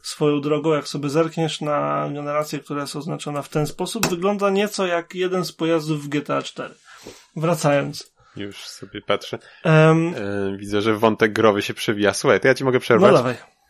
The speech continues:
Speaker 2: E, powiem ci, że nie podoba mi się kompletnie.
Speaker 1: <laughs>
Speaker 2: E, jest, nie, jest taki, no, nie-, niedorobiony Mercedes z przodu. N-, nie, w-,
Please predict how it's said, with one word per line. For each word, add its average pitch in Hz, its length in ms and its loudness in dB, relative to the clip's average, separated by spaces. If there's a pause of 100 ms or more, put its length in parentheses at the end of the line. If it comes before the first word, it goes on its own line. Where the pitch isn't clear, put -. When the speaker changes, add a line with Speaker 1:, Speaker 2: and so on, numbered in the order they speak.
(1400)
Speaker 2:
E, 104 400 -2 (240)
powiem 131 180 2
ci, 135 100 0
że 123 260 6
nie 120 100 2
podoba 110 260 6
mi 101 60 -2
się 104 120 0
kompletnie. 98 540 0
Speaker 1:
<laughs> - 40 -8 (1040)
Speaker 2:
E, - 420 4
jest, - 140 2 (160)
nie, 123 140 0
jest 113 300 2
taki, 135 400 2 (240)
no, 143 200 -4
nie-, 185 180 0
niedorobiony 165 640 8
Mercedes 120 560 4
z - 60 -20
przodu. 104 480 0
N-, 110 760 -6
nie, 110 320 2
w-, 101 380 -10